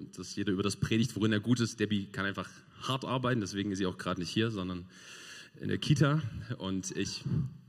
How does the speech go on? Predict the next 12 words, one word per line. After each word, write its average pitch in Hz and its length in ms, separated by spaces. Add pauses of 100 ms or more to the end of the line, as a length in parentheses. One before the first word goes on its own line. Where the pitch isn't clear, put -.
(720)
liege 117 180
halt 101 80
auf 104 100
dem 120 80
Sofa 120 440
und - 280
kann 107 120
mich 107 160 (120)
unglaublich 131 380
gut 107 120
ausruhen. 110 520 (600)
Ähm, 127 720